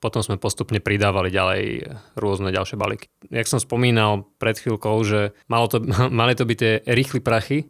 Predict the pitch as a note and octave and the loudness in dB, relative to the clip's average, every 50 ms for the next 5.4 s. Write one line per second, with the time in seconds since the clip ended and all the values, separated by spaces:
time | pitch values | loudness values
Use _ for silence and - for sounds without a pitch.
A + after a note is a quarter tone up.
0 | _ - - C3 C#3 D3 C#3+ C3 C3+ - B2+ A#2 G#2+ A2+ G#2+ - - B2 B2+ B2 | _ -4 0 0 2 2 2 2 0 -2 -4 -2 0 0 0 0 0 2 2 4
1 | A#2 A2+ A2 A2 G#2+ G#2+ G#2+ G#2 G2+ - - A2 - A#2 A2+ - - B2 A2+ - | 4 4 4 2 2 2 0 0 -2 -4 -6 -6 -4 -4 -4 -2 -2 -2 -2 -2
2 | - A#2+ - - - A#2+ A2 G#2+ G#2 - - _ _ _ - A#2 A2 A2 A#2 A2+ | -4 -6 -6 -4 -2 0 0 0 -2 -4 -10 _ _ _ -6 -2 0 0 0 -2
3 | - - A2 G#2+ G#2+ A2+ A#2 A#2+ - - A#2 G#2+ G#2+ - A#2 A2+ A2+ A2 A#2 B2 | 0 -2 0 2 2 2 2 2 0 0 -2 -2 0 0 0 0 2 2 2 4
4 | C3 C3+ C#3 B2+ - - A2+ A2 G#2 G2+ - C#3 C3 A#2+ - A2 - - A2 G#2+ | 4 2 2 0 -4 -4 -2 0 0 0 0 -2 -2 -2 -4 -6 -4 -2 0 0
5 | G#2 G#2 G#2+ G#2 G#2+ - - | 0 0 0 0 -2 -2 -4